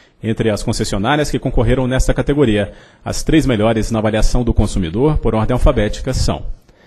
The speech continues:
A E S Sul, Distribuidora Gaúcha de Energia S A, Companhia Estadual de Distribuição de Energia Elétrica, C três E D,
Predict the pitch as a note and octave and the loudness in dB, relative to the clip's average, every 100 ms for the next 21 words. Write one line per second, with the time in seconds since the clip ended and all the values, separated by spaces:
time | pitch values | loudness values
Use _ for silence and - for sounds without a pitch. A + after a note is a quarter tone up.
0 | _ _ _ - C3 A#2+ B2+ C3+ C3 G#2+ | _ _ _ -2 0 2 2 2 0 0
1 | - D3+ E3+ - B2+ A#2 A2 A2+ B2 A2 | 2 4 2 0 0 2 4 2 0 0
2 | G#2+ A2+ D#3 - G#2+ G#2+ F#2 G#2+ C3+ G2 | 0 4 4 4 2 -2 -2 0 0 0
3 | - G2+ A#2 - - - _ _ _ _ | -2 0 0 -2 -6 -20 _ _ _ _
4 | - D#3+ E3 D#3 E3 C#3+ C#3 B2 A#2 C#3 | 0 2 2 2 2 0 0 2 4 2
5 | A#2 G#2+ B2 A#2+ A2+ - B2+ B2 A#2 G2+ | 0 -2 -2 2 2 2 2 2 2 2
6 | B2+ G#2+ C3 C#3 C3 F#2 D#2+ - - _ | 2 2 0 0 -2 -2 -4 -8 -18 _
7 | - - E3 D3 A#2+ G2 A#2+ G2 C#3 | -4 0 2 2 2 2 0 0 0